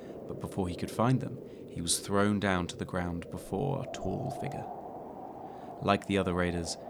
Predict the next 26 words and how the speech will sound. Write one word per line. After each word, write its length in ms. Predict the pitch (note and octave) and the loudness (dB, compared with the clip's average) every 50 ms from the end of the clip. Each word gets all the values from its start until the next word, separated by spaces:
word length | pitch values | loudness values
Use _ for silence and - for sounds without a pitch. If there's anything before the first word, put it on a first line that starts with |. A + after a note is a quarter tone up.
| - - - | -12 -6 -2
this 220 | - G2+ - - G2 | 0 0 0 2 2
man 320 | F#2+ F#2 F#2 F#2 F2+ F2 | 2 2 2 2 2 0
wore 200 | F2 F2 F2 E2+ | 0 2 2 0
lavish 480 | E2+ E2+ F2 F2+ F2+ E2+ F#2 E2+ - - | 0 2 2 2 2 2 0 -2 -4 -4
clothing 480 | - F#2+ F2 E2+ E2 F2 - - - - - - - - | -2 0 0 0 0 -2 -4 -4 -6 -8 -10 -14 -10 -6
and 80 | - F2 | -4 -4
a 40 | |
fine 420 | - - - G2+ G2 G2 F#2+ F#2+ F#2 | -4 -2 0 2 4 4 4 4 4
white 240 | F2+ F2+ F2 - - | 4 2 2 0 -2
turban 340 | - F#2 F2 E2+ - G2 | -2 0 0 0 0 -2
atop 240 | G2 - - - - | -4 -4 -6 -8 -8
his 120 | - - - | -6 -6 -4
head. 240 | G2+ A#2 C3 - - - - - - - - - - - - - | -4 -6 -6 -8 -10 -18 -20 -20 -20 -20 -18 -18 -18 -18 -12 -8
But 140 | - G2 - - | -8 -8 0 6
unlike 380 | - A#2+ C#3 E3 D#3 A2 - - | 8 8 8 8 8 6 4 2
the 120 | F#2 F2+ | -2 -2
others, 360 | F2+ - - - - - - - - - - - - - - - | -2 -2 -4 -6 -6 -6 -8 -8 -12 -20 -20 -20 -20 -10 -6 -6
this 180 | G#2 - - | -4 -2 0
man 180 | G#2 G2 F#2+ F#2+ | 0 0 0 0
was 120 | G2 F#2+ - | 0 0 2
older 420 | A2+ C3 C#3 C3+ - - - - - - - - | 4 4 4 4 2 0 -4 -6 -10 -12 -8 -4
and 120 | A2 G#2 | -2 0
a 60 | A#2 A2+ | 0 0
shade 520 | - - - - C#3+ D3 F3 F#3 F3 - | -2 -2 0 2 4 4 4 2 2 2
more 140 | D#3+ D#3 D#3 | 2 2 2
distinguished. 720 | C#3+ D3 C#3 - - D#3+ E3 D3 - - - - - - | 2 2 0 0 0 -2 -4 -4 -4 -6 -8 -12 -14 -16